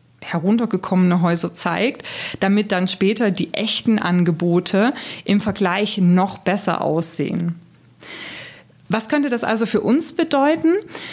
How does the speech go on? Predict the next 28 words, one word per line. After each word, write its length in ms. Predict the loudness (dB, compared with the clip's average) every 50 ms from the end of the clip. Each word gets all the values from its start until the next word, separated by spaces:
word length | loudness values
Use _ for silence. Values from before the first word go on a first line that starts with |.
| -16 -18 _ -8
Also 200 | -6 -4 -2 -2
das 160 | -4 -4 -2
könnte 220 | 0 2 2 2
zum 120 | 2 2 0
Beispiel 220 | 0 0 0 -2
bedeuten, 460 | -2 0 0 2 0 0 0 0 -2
entweder 400 | 0 2 2 2 2 2 2 4
nehme 220 | 4 4 4 4 2
ich 120 | 0 -2
einen 280 | -2 -2 0 2 4 4
nicht 280 | 4 2 0 -2 -8
so 120 | -8 -8 -8
guten 340 | -6 -4 -4 -2 -2 -2 -4
Kandidaten 680 | 0 2 2 2 4 2 2 0 0 2 2 4 4
mit 280 | 4 2 0 -2 0
höheren 420 | 2 2 4 2 2 2 0 0 2
Gehaltsvorstellungen, 1160 | 0 -2 -2 -2 -2 -2 -2 -4 -6 -6 -6 -4 -4 -4 -2 0 0 2 4 4 4 4 2 0 -4 -8 -18 -20 -10 -4
dann 220 | 0 0 2 2 2
wirkt 440 | 2 0 0 -2 -6 -12 -14 -14 -18 _ _ _ _ _ _ _ -4 -2
der 100 | -2 0
besser 300 | 0 -2 -2 -2 -2 -4
qualifizierte 680 | -2 -2 -2 -2 -2 -2 -4 -6 -2 0 0 0 2 2
mit 140 | 2 4
den 120 | 2 2 2
moderaten 680 | 2 2 2 0 -2 -2 -2 -2 -2 -2 0 0 -2
Vorstellungen 760 | 0 0 -2 0 0 0 0 0 2 4 4 4 4 4 4 4
noch 260 | 2 0 -2 -4 -10
passender. 600 | -6 -4 -4 -4 -2 -2 -2 0 0 -2 -4